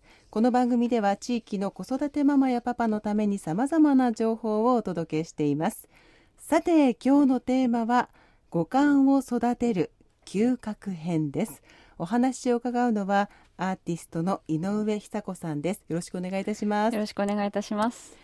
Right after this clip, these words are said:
Speaker 1: えー、五感を育てる嗅覚編と言いながら、アーティストのとくると、一体この人はどういう関係なの？と思われると思うんですが、
Speaker 2: はい。
Speaker 1: 実は井上さんは香りを、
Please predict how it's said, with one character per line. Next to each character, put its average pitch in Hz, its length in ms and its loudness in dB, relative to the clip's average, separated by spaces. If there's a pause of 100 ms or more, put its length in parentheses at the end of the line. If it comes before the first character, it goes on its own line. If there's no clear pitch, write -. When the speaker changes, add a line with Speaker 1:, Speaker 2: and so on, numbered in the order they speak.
(160)
Speaker 1:
え 151 400 -6
ー、 156 80 -20
五 156 100 -6
感 269 380 4
を - 20 4
育 247 300 0
て 254 120 0
る 185 140 -2
嗅 208 240 -4
覚 - 240 -8
編 180 220 -4
と 175 100 -4
言 180 60 0
い - 20 0
な 180 140 -4
が 156 80 -4
ら、 - 120 -8
ア 233 180 -2
ー 185 80 2
テ 196 100 -4
ィ 180 40 -2
ス - 100 -16
ト 151 120 -2
の 139 240 -4
と 160 100 -6
く 208 140 0
る 170 80 4
と、 170 240 -2 (220)
一 196 100 -2
体 302 160 6
こ 269 120 0
の 311 120 6
人 269 160 0
は 170 180 6 (320)
ど 262 220 4
う 381 80 6
い 202 320 6
う - 80 -8 (140)
関 254 180 6
係 220 160 4
な 202 140 2
の？ 170 140 0 (120)
と 165 100 0
思 180 220 2
わ 196 80 4
れ 196 100 2
る 170 120 0
と 165 80 -4
思 160 140 -2
う - 20 0
ん 143 40 -4
で 139 80 -4
す - 140 -12
が、 147 100 -8
Speaker 2:
は 196 80 -4
い。 202 80 -4
Speaker 1:
実 269 80 0
は 247 120 2
井 190 40 -2
上 247 240 2
さ 254 180 0
ん 220 80 2
は 214 140 0 (280)
香 269 340 4
り 339 160 2
を、 330 300 2